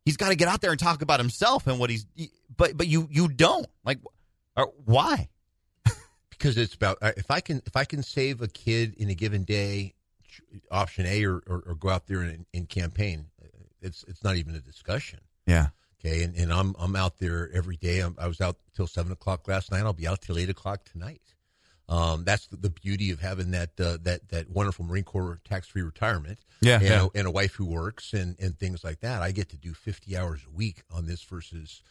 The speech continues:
Speaker 2: you know, my fellow trustees who do this about five hours a week.
Speaker 1: But are you campaigning? Well, I guess that is kinda cam-, I mean, you're, you're talking to the community, you're talking to your voters, but
Speaker 2: I am talking to the,
Speaker 1: Yeah,
Speaker 2: I mean, I'm
Speaker 1: yeah.
Speaker 2: sure, I'm doing my job.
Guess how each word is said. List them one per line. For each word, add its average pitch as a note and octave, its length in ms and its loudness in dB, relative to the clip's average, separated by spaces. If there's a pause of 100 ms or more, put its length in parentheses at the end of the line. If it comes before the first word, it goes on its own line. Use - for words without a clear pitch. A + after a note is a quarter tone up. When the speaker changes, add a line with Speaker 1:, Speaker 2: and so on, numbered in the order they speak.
(260)
Speaker 2:
you G#2 100 2
know, F2+ 40 4
my E2 80 4
fellow F2 300 0
trustees F2 500 -8
who E2 80 -10
do F2 120 -8
this F2 160 -6
about E2+ 200 -12
five F2 280 -4
hours C#2+ 280 -10
a D2 60 -20
week. B1+ 240 -20
Speaker 1:
But G2 60 8
are A#2+ 40 10
you C3 80 8
campaigning? D3+ 720 4
Well, D#3+ 100 6
I D#3+ 40 4
guess F3 120 0
that G#3+ 140 0
is E4 80 -2
kinda D3+ 180 2
cam-, A#2+ 220 0
I D3 60 2
mean, D#3 100 2
you're, D3 160 4
you're C#3+ 160 0
talking C#3 300 2
to B2 40 0
the A#2+ 80 0
community, D3 280 0
you're A#2 60 4
talking A#2+ 260 2
to G#2+ 60 0
your G#2 100 4
voters, D3 320 4
but A#2 300 2
Speaker 2:
I D3+ 100 4
am B2+ 100 4
talking A2 340 -2
to F2+ 140 -8
the, - 40 -12
Speaker 1:
Yeah, A#2+ 120 6
Speaker 2:
I G#2 60 6
mean, A2 100 2
I'm A#2 100 0
Speaker 1:
yeah. A#2 120 6
Speaker 2:
sure, B2+ 280 2
I'm D#3+ 160 2
doing D3+ 260 0
my C#3+ 160 2
job. F3+ 420 -2